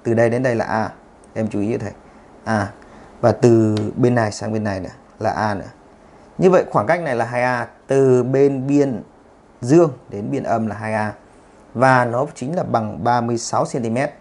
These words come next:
Từ đấy chúng ta suy ra được A chính là bằng gì? A của chúng ta chính là bằng ba mươi sáu mà chia cho hai, tức là bằng mười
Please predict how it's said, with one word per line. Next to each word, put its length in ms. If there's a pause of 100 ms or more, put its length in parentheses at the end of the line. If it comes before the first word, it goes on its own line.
(160)
Từ 80
đấy 240
chúng 120
ta 120
suy 160
ra 140
được 140 (100)
A 360
chính 180
là 60
bằng 220
gì? 60 (720)
A 360
của 60
chúng 160
ta 220
chính 200
là 80
bằng 260 (160)
ba 180
mươi 120
sáu 360 (100)
mà 140
chia 180
cho 100
hai, 280
tức 180
là 100
bằng 200 (160)
mười 320